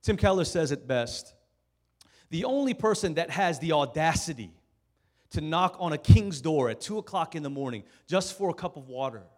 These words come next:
is a child. That's the access that we have.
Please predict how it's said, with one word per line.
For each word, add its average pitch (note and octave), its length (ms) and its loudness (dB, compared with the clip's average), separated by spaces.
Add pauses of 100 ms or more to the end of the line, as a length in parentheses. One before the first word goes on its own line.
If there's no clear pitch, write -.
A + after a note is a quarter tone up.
(1160)
is B2+ 120 -14
a A#2+ 60 -12
child. A2 460 -8 (2750)
That's B2+ 260 -12
the - 160 -8
access A2 440 -10
that F#2 140 -14
we G2 140 -18
have. F#2 300 -20